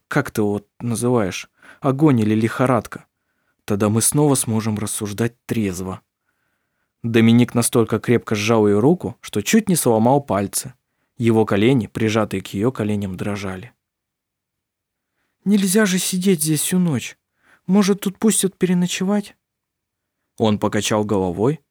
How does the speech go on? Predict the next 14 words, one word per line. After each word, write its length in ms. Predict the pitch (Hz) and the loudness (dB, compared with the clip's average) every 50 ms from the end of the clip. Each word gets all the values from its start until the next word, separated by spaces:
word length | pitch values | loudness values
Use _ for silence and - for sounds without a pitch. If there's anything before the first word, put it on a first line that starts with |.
| _ _ _ _ _ _ _ | _ _ _ _ _ _ _
На 120 | - 127 110 | 0 0 2
верхней 360 | 101 113 151 160 - - 185 | 2 2 0 2 0 0 0
губе 320 | 170 165 185 165 170 170 | 2 2 2 4 4 4
у 100 | 165 165 | 4 4
него 220 | 156 131 110 104 98 | 4 2 2 2 0
выступил 560 | 92 104 120 127 - - 123 - 131 127 123 | 0 0 -2 -2 -2 -4 -4 -2 -2 -2 -2
пот. 380 | 123 - 98 92 92 - - _ _ _ _ _ _ _ _ _ _ _ _ _ _ _ _ _ _ _ _ _ _ _ _ - - _ _ _ _ _ _ | -4 -4 -6 -6 -6 -8 -16 _ _ _ _ _ _ _ _ _ _ _ _ _ _ _ _ _ _ _ _ _ _ _ _ -20 -20 _ _ _ _ _ _
«Нет, 320 | - 131 135 139 131 - - - - - | -4 0 2 2 2 0 -2 -8 -12 -6
я 180 | - 110 127 156 | -2 0 2 2
уже 180 | 151 113 110 | 2 0 0
спрашивал. 600 | 104 - - - 110 101 98 95 - - - - - - - _ _ _ _ _ _ _ _ _ | -4 -4 -4 -6 -6 -4 -4 -6 -6 -8 -10 -12 -16 -18 -20 _ _ _ _ _ _ _ _ _
Все 300 | _ - - - - 156 | _ -14 -8 -6 -4 -4
комнаты 560 | 143 - - - 139 127 123 110 107 - 110 104 | -6 -6 -2 0 2 2 2 2 0 -2 -4 -2
заняты. 540 | 104 107 104 104 104 98 - - - - | -2 -2 -2 -2 -2 -4 -8 -10 -16 -20